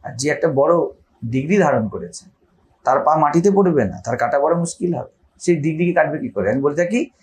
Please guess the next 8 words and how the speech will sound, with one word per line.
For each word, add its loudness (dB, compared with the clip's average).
সোনার 2
শিকল 2
কাটবে -2
কি -8
করে? -20
তুমি 6
গালাগালি 4
দাও, 0